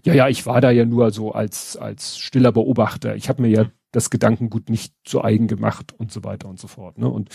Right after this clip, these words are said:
Speaker 1: ja, das klingt alles so, als wenn der sich da jetzt, ja,
Speaker 2: Wenn
Speaker 1: so
Speaker 2: er einen guten Anwalt hat.
Speaker 1: Genau.
Speaker 2: <laughs>
Speaker 1: Und, äh, dann war es auch, äh, er will keine Fragen beantworten und deswegen war der Verhandlungstag dann nach seiner Aussage zu Ende.
Speaker 2: Mhm.
Speaker 1: Gut, heute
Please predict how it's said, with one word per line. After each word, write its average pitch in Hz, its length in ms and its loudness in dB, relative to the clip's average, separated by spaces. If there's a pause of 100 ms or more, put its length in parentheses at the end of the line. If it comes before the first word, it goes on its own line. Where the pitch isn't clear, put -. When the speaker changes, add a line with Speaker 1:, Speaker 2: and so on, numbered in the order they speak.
(880)
Speaker 1:
ja, 120 160 4
das - 200 -2
klingt 135 320 4
alles 123 320 4
so, 120 360 2
als 120 260 0
wenn 117 160 2
der 117 180 4
sich 110 200 -6
da 113 160 0
jetzt, - 340 -2
ja, 120 200 4 (720)
Speaker 2:
Wenn 123 100 -8
Speaker 1:
so 180 60 4
Speaker 2:
er 165 60 6
einen 143 80 4
guten 127 140 -6
Anwalt 117 360 -8
hat. 101 260 -16 (380)
Speaker 1:
Genau. 113 340 2 (280)
Speaker 2:
<laughs> - 280 -18
Speaker 1:
Und, 139 300 2
äh, 143 280 4 (240)
dann 135 200 2
war 131 140 6
es - 260 -4
auch, 131 380 2 (180)
äh, 131 400 0
er 139 220 4
will 147 120 6
keine 143 240 4
Fragen 139 320 4
beantworten 135 520 0
und 123 120 -6
deswegen 120 460 -2
war 120 120 2
der 120 80 2
Verhandlungstag 120 680 2
dann 113 120 0
nach 110 100 0
seiner 113 260 0
Aussage 110 380 -2
zu - 160 -10
Ende. 101 220 -12 (460)
Speaker 2:
Mhm. 120 240 -8 (260)
Speaker 1:
Gut, 95 180 -6
heute 113 480 2